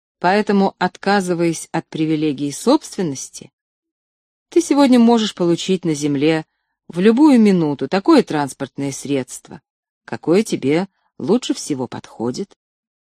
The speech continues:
"Понимаю", — ответил Нильс. "Мы превзошли самые сокровенные мечты древних. Но ведь собственный самолёт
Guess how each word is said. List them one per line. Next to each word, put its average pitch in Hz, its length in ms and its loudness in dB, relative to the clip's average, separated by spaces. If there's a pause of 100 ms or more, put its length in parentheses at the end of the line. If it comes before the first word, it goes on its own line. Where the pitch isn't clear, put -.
(1000)
"Понимаю", — 185 640 4 (460)
ответил 165 440 0
Нильс. 170 440 -2 (680)
"Мы 185 320 2
превзошли 180 920 0 (540)
самые 254 560 2
сокровенные 208 800 2
мечты 196 460 -2
древних. 165 680 0 (1300)
Но 185 180 2
ведь 202 180 2
собственный 196 540 0
самолёт 180 720 0